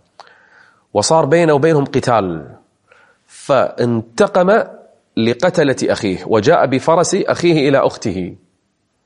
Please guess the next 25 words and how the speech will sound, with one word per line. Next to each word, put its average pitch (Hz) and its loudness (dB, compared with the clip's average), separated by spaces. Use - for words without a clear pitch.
ثم 190 2
عاود 156 2
القتال 147 0
مرة 135 0
أخرى 107 -2
بينه 135 -2
وبين 127 0
أولئك 117 0
القوم، 107 -2
وصار 170 0
قتال 143 -2
سنة 175 2
بعد 143 0
سنة، 135 -2
سنة 175 2
بعد 143 -2
سنة، 196 -2
حتى 165 -2
أصيب 160 0
إصابة 120 -4
شديدة 92 -8
صخر، - -6
فحمل 139 -2
إلى 104 0
البيت، 90 -8